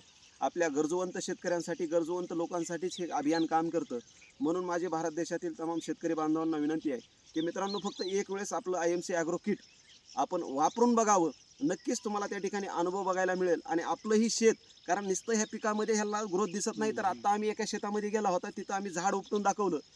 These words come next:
Speaker 1: तर गांडुळांचं प्रमाण तुम्हाला दिसलं का नाही?
Speaker 2: हो, हो.
Speaker 1: गांडुळांचं प्रमाण अतिशय चांगल्या पद्धतीनं, कारण आपल्या जमिनीचं सुपीकता ठेवण्याचं किंवा जमिनीचा सेंद्रिय कर्ब तयार करण्याचं काम हे गांडूळ करतात.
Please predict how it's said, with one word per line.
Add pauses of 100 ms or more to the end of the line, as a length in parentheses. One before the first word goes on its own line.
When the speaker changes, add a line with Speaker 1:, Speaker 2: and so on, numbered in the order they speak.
(200)
Speaker 1:
तर
गांडुळांचं
प्रमाण
तुम्हाला
दिसलं
का
नाही? (160)
Speaker 2:
हो,
हो. (200)
Speaker 1:
गांडुळांचं
प्रमाण
अतिशय
चांगल्या
पद्धतीनं,
कारण
आपल्या
जमिनीचं
सुपीकता
ठेवण्याचं
किंवा
जमिनीचा
सेंद्रिय
कर्ब
तयार
करण्याचं
काम
हे
गांडूळ
करतात.